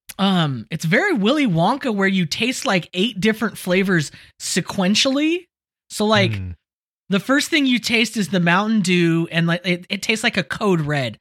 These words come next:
Speaker 1: It's got, like, a cherry, you know, like,
Speaker 2: Right.
Speaker 1: that's, like, the candied cherries in fruitcake. And the next thing you taste is, like, a sour, like,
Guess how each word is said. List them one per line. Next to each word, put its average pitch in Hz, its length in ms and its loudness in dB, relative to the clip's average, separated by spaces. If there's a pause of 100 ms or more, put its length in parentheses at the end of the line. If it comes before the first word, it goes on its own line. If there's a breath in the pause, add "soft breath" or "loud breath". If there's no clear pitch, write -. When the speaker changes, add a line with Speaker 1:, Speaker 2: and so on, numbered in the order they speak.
(200 loud breath)
Speaker 1:
It's - 100 -20
got, 175 120 -2
like, 160 140 0
a 139 40 -4
cherry, 185 760 0 (480)
you 185 80 2
know, 202 120 4
like, 185 100 4
Speaker 2:
Right. 180 60 -2
Speaker 1:
that's, 175 260 0
like, 180 140 -2
the 160 80 -4
candied 175 440 0
cherries 165 460 0
in 196 80 2
fruitcake. 247 580 -4 (420 loud breath)
And 180 100 2
the 180 80 4
next 185 300 0
thing 269 180 0
you 226 100 2
taste 220 220 -2
is, 180 100 -2
like, 175 180 0
a 147 80 0
sour, 190 600 -2
like, 156 320 -2